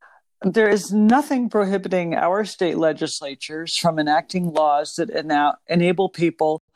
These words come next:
to countersue these yahoos that wish to punish those who help this woman. There's nothing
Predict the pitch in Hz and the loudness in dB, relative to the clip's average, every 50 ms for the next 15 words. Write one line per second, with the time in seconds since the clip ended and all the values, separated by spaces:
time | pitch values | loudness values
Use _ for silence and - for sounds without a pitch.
0 | - - - _ - - 208 - - 196 214 226 277 - 330 277 233 - - - | -20 -20 -20 _ -6 -4 -4 -4 -2 2 2 2 2 2 0 -2 -2 -2 -4 -2
1 | - 170 147 139 135 143 147 147 156 147 147 139 - - - - 160 151 165 175 | -2 -2 0 0 0 -2 0 2 2 4 2 2 0 -2 -2 0 2 2 2 4
2 | 175 170 170 165 135 156 147 - 156 160 160 - 170 165 - - 170 165 156 - | 4 4 2 2 2 0 0 0 0 0 0 0 0 0 2 2 2 2 0 -2
3 | - - - 170 - _ - - - 180 160 143 147 147 - - - - - _ | -6 -4 -4 -4 -4 _ -6 -4 -2 -2 -2 -2 -4 -6 -6 -6 -8 -10 -12 _
4 | _ _ - - - 151 147 151 143 - - 160 135 131 151 143 - - - 156 | _ _ -6 -2 0 0 2 0 -2 -2 -2 -2 0 0 -2 -2 -4 -6 -6 -6
5 | 147 - - 143 139 127 127 135 160 202 208 - - - - - _ - 165 170 | -6 -6 -4 -2 -2 -2 0 0 0 0 -2 -2 -8 -20 -20 -10 _ 0 2 2
6 | 143 131 170 170 180 208 226 226 - 254 208 185 180 175 | 2 0 0 2 2 2 2 2 0 0 0 -2 -4 -8